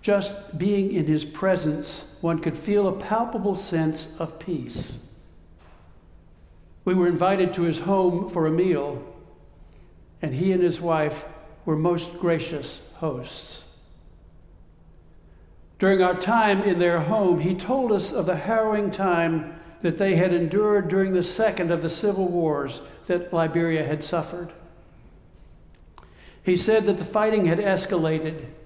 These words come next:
and was approaching his home in Monrovia. He tried desperately to get his wife to leave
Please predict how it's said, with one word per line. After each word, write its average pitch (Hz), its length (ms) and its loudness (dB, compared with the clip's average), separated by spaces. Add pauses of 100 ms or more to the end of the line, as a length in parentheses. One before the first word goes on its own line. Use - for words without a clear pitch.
(600)
and 180 140 2
was 180 120 2
approaching 196 640 2
his 175 260 2
home 175 440 2
in 156 140 2
Monrovia. 156 680 0 (2000)
He 165 160 -2
tried 202 400 0
desperately 180 580 0
to 156 60 2
get 165 220 0
his 156 180 0
wife 190 440 0
to 160 80 -2
leave 175 560 2